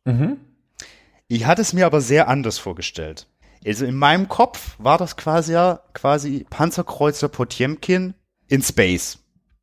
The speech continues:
Speaker 1: Mhm.
Speaker 2: Weißt du, was ich damit mein? Sagt dir Panzerkreuzer Potjemkin was?
Speaker 1: Ja, das sind, ist es nicht, äh, das wurden auch hier diese ganzen Leute, die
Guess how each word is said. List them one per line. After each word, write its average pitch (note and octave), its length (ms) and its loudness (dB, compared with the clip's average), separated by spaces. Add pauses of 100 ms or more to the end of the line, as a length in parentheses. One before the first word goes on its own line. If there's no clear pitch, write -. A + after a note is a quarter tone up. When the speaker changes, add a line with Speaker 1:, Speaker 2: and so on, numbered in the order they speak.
(100)
Speaker 1:
Mhm. A2 220 -2
Speaker 2:
Weißt F3 260 4
du, G3+ 40 2
was E3 120 2
ich E3 120 -6
damit D3+ 280 0
mein? G2+ 460 2 (840)
Sagt - 240 -2
dir E3+ 80 4
Panzerkreuzer C#3+ 680 0
Potjemkin F#2+ 600 -6
was? D2+ 300 -16
Speaker 1:
Ja, G2+ 180 4
das G#2+ 160 2
sind, A#2+ 160 -2
ist G#2+ 360 -6
es B2 160 -2
nicht, A#2+ 180 -4
äh, G#2+ 240 0
das A2 320 2
wurden A2+ 180 -2
auch A2 180 4
hier A2 140 0
diese G#2 200 -2
ganzen G#2+ 280 0
Leute, A2 220 4
die - 80 -16